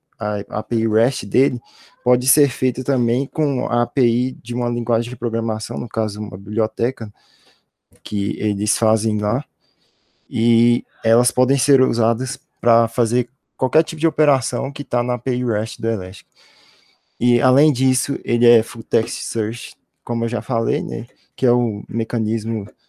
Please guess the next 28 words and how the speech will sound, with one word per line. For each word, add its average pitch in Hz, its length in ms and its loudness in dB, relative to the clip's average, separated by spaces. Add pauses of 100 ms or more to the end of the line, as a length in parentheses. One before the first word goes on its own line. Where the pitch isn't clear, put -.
(440)
que 113 80 -2
é 113 40 2
en-, 120 300 -2
engine 107 540 -2
de-, 107 320 -4 (100)
engine 113 600 -2
dele, 113 300 -2 (180)
<laughs> - 200 -10
essa - 160 -14
palavra, 104 500 -8 (760)
é 110 100 -2
o 104 40 2
motor, 113 460 2 (300)
é 113 100 0
o 107 40 0
motor 120 600 0 (340)
de 120 140 -6
busca 120 460 -4
dele, 110 340 -2 (960)
quer 101 120 -6
dizer, 98 140 -8 (340)
é 101 100 -6
o, 104 580 -6 (520)
é 104 100 -6
o - 20 -4
motor 113 440 0
dele, 95 260 -6
né? 95 140 -10